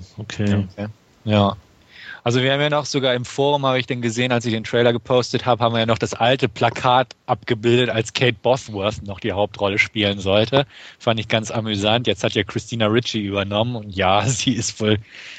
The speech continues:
Speaker 2: recht unbekleidet in dem Film, um das mal so zu formulieren.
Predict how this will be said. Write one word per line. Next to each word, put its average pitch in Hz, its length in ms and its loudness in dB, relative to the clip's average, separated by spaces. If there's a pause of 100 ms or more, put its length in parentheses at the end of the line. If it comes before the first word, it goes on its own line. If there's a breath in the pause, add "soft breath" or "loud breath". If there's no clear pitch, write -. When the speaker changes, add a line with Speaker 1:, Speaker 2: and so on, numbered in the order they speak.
(520 loud breath)
Speaker 2:
recht - 460 0
unbekleidet 110 720 2
in 113 100 -6
dem 110 160 -2
Film, 117 240 0
um 113 100 -6
das 104 140 -6
mal 101 140 -2
so 110 120 2
zu 110 160 -2
formulieren. 101 600 2